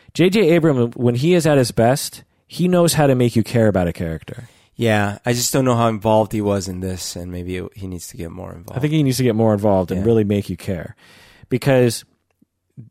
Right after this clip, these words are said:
Speaker 1: you, you need to care about a character in order for you to be compelled to watch it again.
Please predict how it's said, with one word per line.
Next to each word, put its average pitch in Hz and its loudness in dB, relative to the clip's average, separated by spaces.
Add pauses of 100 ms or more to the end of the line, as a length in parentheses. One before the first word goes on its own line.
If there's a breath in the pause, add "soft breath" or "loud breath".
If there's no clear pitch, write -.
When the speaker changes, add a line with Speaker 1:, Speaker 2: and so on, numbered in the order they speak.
(140)
Speaker 1:
you, 135 0
you 143 2
need 208 4
to 214 2
care 160 4
about 135 4
a 113 4
character 110 2 (320 soft breath)
in 117 2
order 117 4
for - 0
you 110 4
to - -2
be 101 2
compelled 107 2
to 95 2
watch 90 0
it 82 -12
again. 85 -14